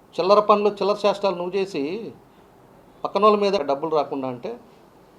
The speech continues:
ఏం చేసేది? "రోజు మనుషులను పంపిస్తున్నారు ఇంటికి" అన్నాడు. కాదు, వాళ్ళని పిలిపించి పెట్టిమంటావా ప్రెస్ మీట్?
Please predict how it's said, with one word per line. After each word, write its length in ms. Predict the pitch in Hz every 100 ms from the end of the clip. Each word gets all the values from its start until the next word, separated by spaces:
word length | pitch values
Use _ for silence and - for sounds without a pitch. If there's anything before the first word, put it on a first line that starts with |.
| - - -
ఏం 160 | 175
చేసేది? 400 | 208 208 190 185
"రోజు 680 | 170 180 190 196 180 175 156
మనుషులను 320 | 147 156 160 143
పంపిస్తున్నారు 440 | 131 135 131 127
ఇంటికి" 240 | 127 127
అన్నాడు. 280 | 117 113 - - _ _ _ - _ _ _ _ - _ -
కాదు, 200 | 151 196 220
వాళ్ళని 240 | 202 175
పిలిపించి 300 | 202 214 -
పెట్టిమంటావా 500 | 196 202 208 202 202
ప్రెస్ 260 | 202 202 214
మీట్? 180 | 214